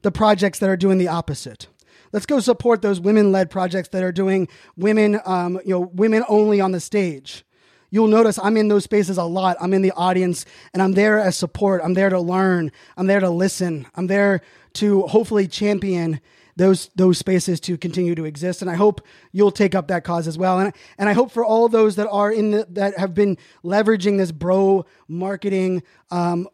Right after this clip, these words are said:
hype machine, like, right now is a great time to change, right? It's a great time to shift your narrative, to focus on educating the audience. Like, and, you know, no one will say, like, "You've helped me out too much," right? So if you wanna switch that tide, start doing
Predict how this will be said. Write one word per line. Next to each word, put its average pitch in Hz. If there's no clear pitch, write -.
hype 214
machine, 175
like, 175
right 226
now 240
is 214
a 208
great 202
time 202
to 170
change, 156
right? 185
It's 175
a -
great 220
time 214
to 196
shift -
your 214
narrative, 170
to 208
focus 220
on 202
educating 208
the 202
audience. 170
Like, 165
and, 190
you 202
know, 196
no 196
one 254
will 226
say, 240
like, 170
"You've 180
helped 208
me 202
out 202
too -
much," 190
right? 208
So 196
if 170
you 220
wanna 233
switch -
that 220
tide, 226
start 254
doing 240